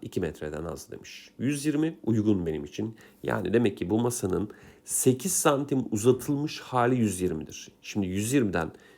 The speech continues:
sekiz çıkartıyorum arkadaşlar. Ben çünkü hayali olarak uzatmıştım. Yüz on iki çıkıyor.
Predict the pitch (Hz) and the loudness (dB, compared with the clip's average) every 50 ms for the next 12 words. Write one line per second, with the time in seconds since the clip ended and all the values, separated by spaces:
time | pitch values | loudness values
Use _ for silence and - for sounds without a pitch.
0 | - - - - - - 104 95 - 107 - - - - - - - - - - | -20 -18 -12 -6 -2 0 0 0 -2 -4 -10 -8 -6 -6 -6 -6 -6 -8 -8 -8
1 | - - - - - - - - - - - - - - - - - _ _ - | -8 -10 -12 -14 -16 -16 -14 -14 -12 -12 -12 -14 -14 -18 -20 -20 -20 _ _ -20
2 | - - 87 80 80 90 - - 110 101 113 110 110 104 98 98 98 101 101 101 | -16 -12 -8 -8 -8 -8 -8 -10 -10 -8 -2 0 4 6 6 6 6 6 6 6
3 | 95 92 82 85 85 - - 92 90 - - - - - 113 113 110 - - - | 6 4 2 0 -2 -6 -8 -10 -10 -12 -12 -16 -8 -4 -2 -2 -2 -4 -10 -20
4 | - - - - - _ _ _ - 110 113 135 143 131 - - - _ - 127 | -20 -20 -20 -20 -20 _ _ _ -6 -2 0 2 2 0 -2 -8 -6 _ 2 4
5 | 127 131 131 110 - - - - 101 - - - - 82 73 | 4 4 2 -2 -6 -10 -12 -12 -12 -12 -12 -14 -12 -12 -12